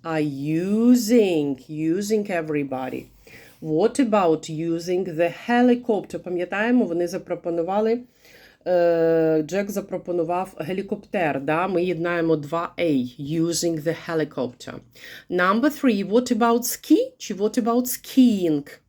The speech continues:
Пам'ятаємо, what about skiing? Келлі каже. Звичайно, skiing after... і, е, мова йшла про Claudia and Magnus. Як щодо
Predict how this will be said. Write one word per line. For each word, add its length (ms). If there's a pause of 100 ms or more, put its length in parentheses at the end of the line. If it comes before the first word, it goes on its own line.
(880)
Пам'ятаємо, 600
what 260
about 180
skiing? 520
Келлі 260
каже. 380 (380)
Звичайно, 560
skiing 720
after... 680 (1500)
і, 260
е, 40 (600)
мова 340
йшла 340
про 200
Claudia 580
and 80
Magnus. 440
Як 200
щодо 420